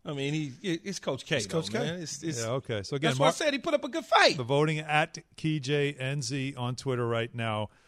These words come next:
Speaker 3: You can make your vote as we continue Market Madness in our Sweet sixteen. So time right now for Key's Real Rankings.
Speaker 2: Ooh.
Speaker 3: Brought to you by Dell. Small Business Month is here, and Dell Technologies and Windows can help you upgrade your tech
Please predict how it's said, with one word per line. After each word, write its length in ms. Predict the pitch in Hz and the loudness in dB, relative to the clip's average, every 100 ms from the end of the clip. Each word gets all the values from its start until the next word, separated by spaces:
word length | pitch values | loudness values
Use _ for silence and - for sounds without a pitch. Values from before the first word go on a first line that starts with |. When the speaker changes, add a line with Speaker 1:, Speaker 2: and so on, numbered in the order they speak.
| _ _ - | _ _ -16
Speaker 3:
You 100 | - | -10
can 140 | 120 | -6
make 220 | 113 113 | -6 -6
your 80 | 120 | -6
vote 240 | 107 110 113 | -4 -4 -6
as 100 | 101 | -8
we 80 | |
continue 380 | 110 120 143 123 | -8 -6 -4 -4
Market 340 | 117 123 151 143 | -4 -4 -6 -4
Madness 480 | 139 110 110 117 | -4 -4 -4 -6
in 80 | 123 | -8
our 140 | 101 98 | -8 -6
Sweet 400 | - 123 120 123 _ _ _ _ | -4 -4 -6 -8 _ _ _ _
sixteen. 680 | - - 123 - - 147 104 | -8 -4 -4 -4 -4 -4 -2
So 280 | 98 123 113 - | -6 -4 -6 -8
time 300 | - 151 147 | -4 -2 0
right 180 | 143 139 | 0 0
now 320 | 147 123 110 | -2 0 -2
for 220 | - 113 - | -4 -10 -10
Key's 440 | - 165 180 170 147 | -4 0 0 -2 -2
Real 280 | 143 151 | 0 2
Rankings. 800 | 120 156 175 - 233 262 - 107 98 | 2 2 2 0 -2 0 0 0 -4
Speaker 2:
Ooh. 140 | 80 73 69 - - - _ | -12 -16 -20 -20 -20 -20 _
Speaker 3:
Brought 260 | 147 160 | 2 2
to 120 | - 185 | 2 0
you 100 | 151 | 4
by 200 | 165 170 | 2 2
Dell. 420 | 117 196 180 101 | 2 4 4 2
Small 320 | - 147 156 | -6 0 0
Business 340 | 139 165 165 123 | 0 0 0 0
Month 220 | 165 170 | 0 0
is 160 | 180 | -2
here, 240 | - 175 175 | 0 0 0
and 180 | 131 110 | -2 0
Dell 200 | 147 156 | 0 0
Technologies 640 | 151 113 160 185 165 170 | -2 -2 0 0 0 -2
and 140 | 151 160 | 0 0
Windows 400 | 185 196 190 - - - - - _ | 2 2 0 -6 -20 -20 -20 -20 _
can 160 | - 165 | 0 2
help 300 | 143 190 190 | 4 2 4
you 140 | 165 151 | 0 4
upgrade 400 | 190 165 196 156 | 2 6 4 4
your 100 | 151 | 0
tech 420 | - 220 226 | 2 2 2